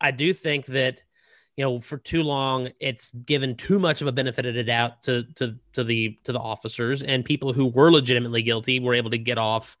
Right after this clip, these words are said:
because of, "Well, I thought there might be danger," <laughs> you know, and, and, you know, hopefully it, it, this is the, the beginning of a, of a, a, you know, where we always wanna be, which is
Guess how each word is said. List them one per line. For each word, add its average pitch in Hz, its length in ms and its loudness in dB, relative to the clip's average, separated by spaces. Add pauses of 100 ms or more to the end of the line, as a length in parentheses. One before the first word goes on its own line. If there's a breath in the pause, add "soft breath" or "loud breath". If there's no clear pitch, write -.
(420 soft breath)
because 135 360 0
of, 123 100 0
"Well, 220 280 6
I 165 140 4
thought 135 360 0
there 151 140 -2
might 175 260 0
be 214 140 0
danger," 233 760 2 (100)
<laughs> - 80 -20
you 180 140 -2 (100)
know, 220 320 8
and, 202 200 6
and, 165 420 4 (580 soft breath)
you 170 100 -2
know, 143 300 0
hopefully 180 580 0
it, 135 180 -2
it, 131 280 -2 (440)
this 147 200 -8
is 139 140 -12
the, 127 100 -8
the 120 200 -12
beginning 131 520 -6
of 120 100 -4
a, 120 60 -4
of 123 260 -4
a, 123 160 -4 (100)
a, 135 100 -6
you 135 160 -12 (240)
know, 135 120 -6
where 135 220 2
we 156 120 2
always 160 240 2
wanna 196 200 0
be, 123 100 0
which 110 220 -6
is 113 260 -8